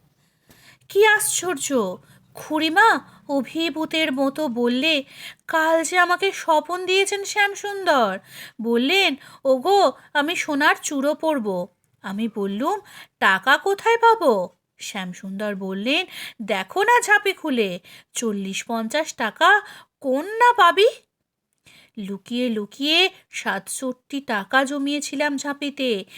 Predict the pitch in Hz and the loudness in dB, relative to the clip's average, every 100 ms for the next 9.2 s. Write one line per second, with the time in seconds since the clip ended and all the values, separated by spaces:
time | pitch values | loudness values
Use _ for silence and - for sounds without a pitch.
0 | - - - 220 233 254 254 214 185 185 | -20 -20 -8 -2 0 0 0 -2 -4 -6
1 | 180 180 - _ _ _ 233 226 214 226 | -8 -10 -14 _ _ _ -8 -8 -4 -6
2 | 220 - - - 185 180 - 226 254 427 | -6 -10 -14 -10 -10 -10 -8 -4 2 2
3 | 349 - _ _ - 220 220 240 202 196 | 2 -2 _ _ -10 -6 -2 -2 -4 -8
4 | 175 190 180 180 190 - 180 190 _ _ | -10 -10 -10 -10 -14 -14 -16 -18 _ _
5 | - - - - 196 185 277 311 247 254 | -20 -18 -10 -2 -2 -2 -4 -2 0 0
6 | 285 240 190 _ 214 196 196 226 202 349 | 2 0 -4 _ -6 -6 -4 -6 -4 0
7 | 403 240 - 208 190 175 180 190 _ _ | 2 0 -4 -8 -6 -8 -10 -12 _ _
8 | _ - - - - 277 277 381 440 339 | _ -20 -20 -20 0 4 6 4 2 4
9 | 220 190 | 4 2